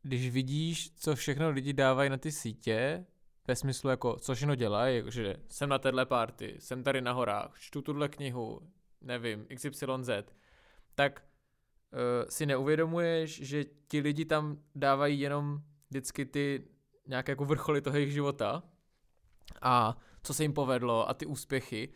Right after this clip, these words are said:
a máš pocit, že ty vlastně nic nestíháš, vždyť já na té party s nima nejsem. A myslím si, že, že původně to bylo hodně, eh, v kontextu toho sociálního života, jakože já tam s nima nejsem, já jsem teďka doma. A,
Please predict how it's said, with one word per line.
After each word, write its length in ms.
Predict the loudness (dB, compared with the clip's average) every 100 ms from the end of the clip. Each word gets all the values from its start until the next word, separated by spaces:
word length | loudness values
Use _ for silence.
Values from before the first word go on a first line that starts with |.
| -18 -12 -2
a 80 |
máš 240 | 4 4 2
pocit, 300 | -4 -2 0
že 300 | 2 2 0 -10 -4
ty 100 | 2
vlastně 280 | 2 2 0
nic 100 | 0
nestíháš, 580 | 0 -4 -2 0 2 0
vždyť 260 | -6 -6 0
já 180 | 2 2
na 100 | 0
té 100 | 0
party 300 | 0 0 -4
s 80 |
nima 160 | -4 -2
nejsem. 360 | -2 -4 -8 -4
A 80 |
myslím 220 | -4 -2 -2
si, 100 | -4
že, 120 | -4 -4
že 160 | -6
původně 500 | -8 -10 -6 -2 0
to 80 | 0
bylo 200 | 2 2
hodně, 520 | 2 0 0 0 -2 -8 -20 -20 _ -4
eh, 760 | 0 2 4 2 2 0 -4 _ _
v 100 | -6
kontextu 440 | -2 0 0 -2
toho 180 | -2 0
sociálního 600 | 0 0 4 4 2 -2
života, 560 | -2 -4 -2 -2 -2 -4 -8
jakože 220 | 0 4
já 100 | 4
tam 120 | 4
s 80 | 0
nima 180 | 0 2
nejsem, 640 | 0 -2 -4 -4 -6 -10 -16 _ -2
já 160 | 0
jsem 160 | 0 -4
teďka 240 | -4 -2
doma. 380 | -2 -2 -4 -6 -12 _ _ _ _ 0
A, 560 | 4 6 6 4 2